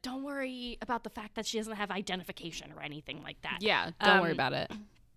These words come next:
Speaker 1: but she's in town, uh, and she's gonna take over all of my accounts. What kind of job do you have where you could just be like, "This other person's gonna do my job for a while"?
Speaker 2: Like, clearly his boss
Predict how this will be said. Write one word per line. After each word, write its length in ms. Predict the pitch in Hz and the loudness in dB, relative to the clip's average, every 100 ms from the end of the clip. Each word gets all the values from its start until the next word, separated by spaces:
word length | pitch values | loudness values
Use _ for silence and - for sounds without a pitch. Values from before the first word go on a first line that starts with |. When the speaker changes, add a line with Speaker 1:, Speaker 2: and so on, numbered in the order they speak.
| - - - - 233 | -20 -20 -20 -12 -4
Speaker 1:
but 380 | 208 220 202 - | 8 10 10 6
she's 300 | - 240 226 | 2 4 4
in 120 | 247 | 2
town, 560 | 233 254 233 220 220 220 | 4 10 12 12 10 4
uh, 60 | 226 - - - - 202 | 0 -6 -20 -20 -4 4
and 300 | 196 180 196 | 6 6 6
she's 200 | - 214 | 2 2
gonna 200 | 214 202 | 2 2
take 260 | - 208 | 6 6
over 240 | 202 190 185 | 6 4 4
all 140 | 170 | 4
of 40 | 185 | 2
my 140 | 139 | -2
accounts. 400 | 156 - - - - - | 0 -2 -2 -8 -12 -8
What 120 | 302 | 6
kind 120 | 539 762 622 | 12 12 12
of 80 | - | 10
job 300 | 226 269 302 | 12 12 10
do 100 | 330 | 8
you 140 | 277 | 8
have 300 | 247 240 254 | 10 10 10
where 80 | 240 | 6
you 80 | 240 | 2
could 100 | 233 | 4
just 220 | 240 214 | 2 2
be 120 | 247 | 0
like, 320 | 240 226 214 | 6 6 6
"This 160 | 311 311 | 4 6
other 200 | 294 285 | 8 6
person's 360 | 294 247 240 233 | 4 0 0 -2
gonna 160 | 226 | -2
do 140 | 208 226 | 0 2
my 120 | 202 | 2
job 340 | 202 185 175 | 4 4 2
for 140 | - 196 | -2 -4
a 80 | |
while"? 420 | 175 165 165 143 180 - - | -2 -2 -2 -4 -8 -12 2
Speaker 2:
Like, 300 | 302 440 - | 6 6 6
clearly 680 | - 269 277 311 349 403 415 440 415 | 4 10 12 12 10 10 10 10 8
his 260 | 247 285 247 | 8 8 8
boss 680 | 196 190 196 233 262 - | 8 10 10 8 6 4